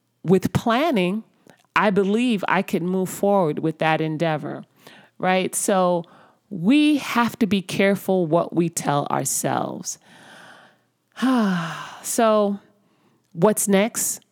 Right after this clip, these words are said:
on how to get unstuck? Occasionally, even the most driven people have days where they feel unmotivated,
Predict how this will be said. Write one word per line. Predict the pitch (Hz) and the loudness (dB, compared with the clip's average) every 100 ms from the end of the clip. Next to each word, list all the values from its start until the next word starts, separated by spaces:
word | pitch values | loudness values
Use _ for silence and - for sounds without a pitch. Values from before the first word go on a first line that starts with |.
| _ | _
on | 151 143 | -6 -4
how | 135 160 175 | 0 2 2
to | 185 | 0
get | 165 170 | 0 0
unstuck? | 160 160 - 180 190 - _ _ _ _ _ _ _ _ _ _ _ _ _ _ - - | 0 -4 -4 -4 -4 -8 _ _ _ _ _ _ _ _ _ _ _ _ _ _ -20 -10
Occasionally, | - 190 - 247 254 240 208 185 180 170 _ _ _ _ - | -6 -4 0 0 2 0 0 0 -2 -4 _ _ _ _ 0
even | 226 240 247 | 2 2 2
the | 233 | 2
most | 214 202 202 - 156 | 2 2 0 -4 -4
driven | 156 190 185 190 | -2 0 0 -2
people | - 170 160 151 | -2 -4 -4 -6
have | 156 156 135 | -4 -6 -4
days | 160 160 151 | -2 0 -2
where | 147 | -2
they | 143 147 | -2 -2
feel | 143 - 165 156 151 143 139 - _ _ _ _ _ _ _ _ - | -6 -6 -2 0 -2 -4 -8 -16 _ _ _ _ _ _ _ _ 0
unmotivated, | 165 165 160 147 147 135 131 131 - - | 2 2 2 2 0 -2 -4 -6 -8 -10